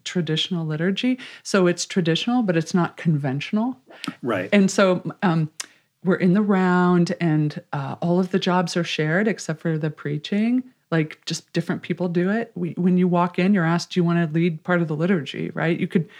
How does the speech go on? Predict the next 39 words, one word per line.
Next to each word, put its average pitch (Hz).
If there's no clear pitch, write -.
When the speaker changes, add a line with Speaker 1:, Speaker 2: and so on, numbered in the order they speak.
Speaker 1:
read 190
the 180
gospel 165
or 160
serve 156
communion 156
or 160
do 165
whatever. 147
Just 202
by 185
walking 185
in 196
off 202
the 208
street, 226
we're 185
like, 180
"Hey, 285
guess 247
what? -
We 294
trust 233
you 262
with 262
the 262
holy 269
things." 190
<laughs> -
Like, 233
Speaker 2:
Uh-huh. -
Speaker 1:
just 294
'cause -
you 311
walked -
in 294
the 311
door. 196
And, 214